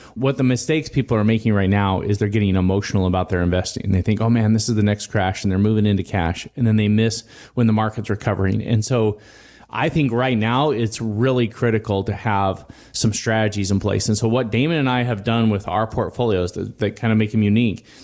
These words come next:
is they're driven by economic and technical indicators. And so we'll be tracking these indicators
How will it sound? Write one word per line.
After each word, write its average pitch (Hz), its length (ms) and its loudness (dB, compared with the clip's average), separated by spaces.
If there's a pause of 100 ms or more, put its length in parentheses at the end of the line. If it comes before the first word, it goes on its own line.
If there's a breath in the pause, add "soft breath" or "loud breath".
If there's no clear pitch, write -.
(260 loud breath)
is 120 260 -2
they're 143 180 0
driven 131 500 0
by 104 360 0
economic 113 720 0 (360 soft breath)
and 104 220 0
technical 110 480 -2
indicators. 107 640 -2
And 131 180 0
so 123 180 0
we'll 131 240 0
be 170 140 0
tracking 135 460 -2
these 117 200 2
indicators 107 680 0